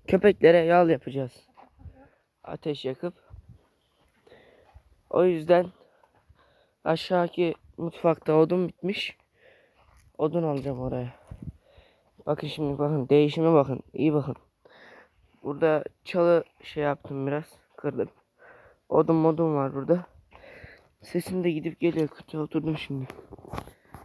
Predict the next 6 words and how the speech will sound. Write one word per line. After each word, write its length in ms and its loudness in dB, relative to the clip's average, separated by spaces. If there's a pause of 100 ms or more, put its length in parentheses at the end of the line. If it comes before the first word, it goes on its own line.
(1400)
Bakın 280 -4
bunu 140 0
atacağım. 400 -2
Odun 360 -2
da 60 0
olacak. 440 -2